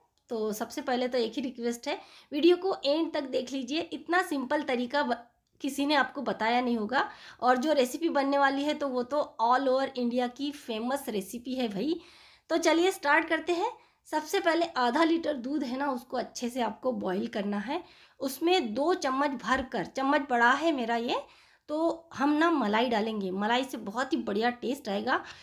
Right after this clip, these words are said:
शुगर ऐड कर दीजिए अपने टेस्ट के according। मैंने आधा कटोरी इसमें शुगर डाला है।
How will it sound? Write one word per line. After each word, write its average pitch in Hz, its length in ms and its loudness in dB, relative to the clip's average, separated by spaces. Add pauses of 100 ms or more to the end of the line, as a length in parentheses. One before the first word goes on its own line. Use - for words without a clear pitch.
(120)
शुगर 330 360 4
ऐड 349 240 0
कर 339 120 2
दीजिए 349 420 2
अपने 277 380 -4
टेस्ट 277 320 -6
के 277 80 -4
according। 269 480 0 (160)
मैंने 226 180 -2
आधा 208 260 2
कटोरी 226 580 -2 (260)
इसमें 226 280 -10
शुगर 208 300 -2
डाला 202 260 -2
है। 320 220 -4